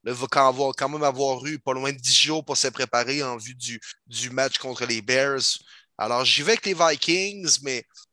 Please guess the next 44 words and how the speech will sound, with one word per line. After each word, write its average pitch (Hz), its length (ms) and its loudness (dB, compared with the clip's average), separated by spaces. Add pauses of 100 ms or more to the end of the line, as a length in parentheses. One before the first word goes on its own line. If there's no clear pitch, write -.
(260)
je - 100 0
serais 139 140 2
pas 214 160 -4
surpris, 220 480 -2
un 190 200 2
peu 233 240 -6 (100)
comme 190 220 0
ça 175 200 6
a 175 40 4
été 170 220 -2
le 139 80 -8
cas 185 380 0
entre 139 240 -4
les 135 160 0
Bears 147 320 0
et 135 40 0
les 127 120 -4
Packers. 143 580 -2 (480)
Ça - 160 0
va 139 140 2
peut-être 202 220 0
être - 200 2
plus 190 180 -10
serré, 180 640 4
puis 135 160 -18
peut-être 180 180 -2
un 156 40 2
peu 165 160 -6
plus 214 140 -4
spectaculaire 160 720 0
qu'on 151 160 -6
l'aurait 143 220 0
anticipé. 160 680 2 (380)
Mais 113 300 -10
et 240 140 2 (180)
tabarouette 151 680 0
que 135 80 -6
ce 131 160 0
serait 135 220 2
le 127 100 -2
style - 280 0
aux 131 140 -2
Vikings 123 640 -2
d'aller 120 240 2